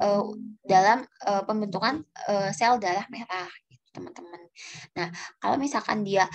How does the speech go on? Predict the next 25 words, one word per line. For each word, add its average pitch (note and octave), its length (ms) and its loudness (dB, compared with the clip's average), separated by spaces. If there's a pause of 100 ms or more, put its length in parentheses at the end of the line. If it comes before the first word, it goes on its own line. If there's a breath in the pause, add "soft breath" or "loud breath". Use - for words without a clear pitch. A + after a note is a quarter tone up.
(160 loud breath)
defisiensi G3 560 -6
vitamin F#3+ 400 -6
B F3+ 80 0
dua F3+ 160 -2
belas, B3 400 2
maka A3+ 240 -4
dia A3+ 160 -2
diberikan G3 480 -4
adalah G#3+ 400 -2
vitamin, G#3+ 400 -6
eh, G3 320 -4
B G#3 160 -2
dua G3 240 -2
belas. F3 400 -4
Nah, F3 80 -10
di E3+ 80 -16
sini G#3+ 240 -12
kan A#3+ 160 -12
contohnya A3+ 320 -12 (480 loud breath)
seperti, - 720 -10 (560)
eh, F#3+ 440 -4 (120)
anemia, G3 560 -4 (1120 soft breath)
eh, F#3 560 0
perniciosa, G3 720 -2
karena G3 320 -4